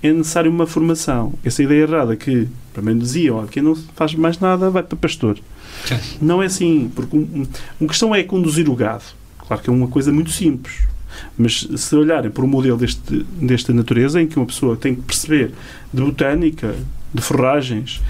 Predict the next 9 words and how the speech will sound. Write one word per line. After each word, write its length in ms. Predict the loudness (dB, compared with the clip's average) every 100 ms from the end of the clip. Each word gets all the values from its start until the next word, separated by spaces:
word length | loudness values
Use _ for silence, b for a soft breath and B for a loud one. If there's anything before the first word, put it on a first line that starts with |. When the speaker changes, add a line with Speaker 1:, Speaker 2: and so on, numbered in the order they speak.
| B B
Speaker 1:
de 60 | 0
maneio 280 | 2 2 2
animal, 440 | 2 2 2 0
de 80 | -2
sanidade, 720 | 0 4 4 4 2 0 -2 -8 B B
de 80 | -4
tecnologia, 800 | -2 0 0 2 2 4 4 2
de 100 | 0
gestão, 560 | 0 2 2 2 0